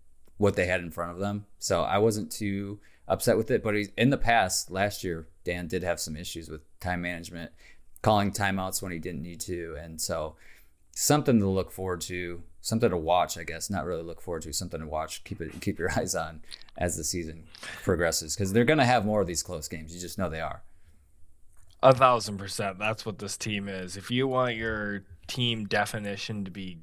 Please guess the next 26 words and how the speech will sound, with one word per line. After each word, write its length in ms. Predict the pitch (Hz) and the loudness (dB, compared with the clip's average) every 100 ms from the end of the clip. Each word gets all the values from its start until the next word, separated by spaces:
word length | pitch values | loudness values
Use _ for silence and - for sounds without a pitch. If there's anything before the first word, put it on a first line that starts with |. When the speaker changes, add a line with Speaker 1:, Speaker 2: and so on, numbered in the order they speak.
| - | -12
Speaker 2:
grit, 480 | 92 104 127 - - - - - - - - - - - | -4 2 4 2 -4 -18 -20 -20 -20 -18 -14 -10 -10 0
these 320 | 135 139 127 | 4 4 4
are 40 | 127 | 0
the 120 | 117 | -2
games 420 | 107 117 113 113 | -2 -2 -2 -4
that 80 | 117 | -6
you're 180 | 110 107 | -6 -6
gonna 200 | 107 104 | -6 -6
be 260 | 101 107 | -8 -6
in, 160 | 104 101 | -6 -6
and 120 | 98 | -8
these 260 | 98 98 107 | -8 -6 -6
are 40 | |
the 100 | 95 | -8
games 360 | 90 95 92 92 | -8 -8 -8 -8
that 80 | 95 | -10
you're 160 | 90 | -10
gonna 200 | 85 90 | -10 -10
have 200 | 92 90 | -8 -10
to 80 | 90 | -12
win, 260 | 85 82 78 | -10 -10 -6
especially 560 | 98 - 120 - 104 98 | -4 0 2 0 -4 -8
late 260 | 90 90 | -8 -10
in 60 | 80 | -10
the 80 | 82 | -10
season. 600 | - 90 85 85 80 | -10 -10 -10 -12 -14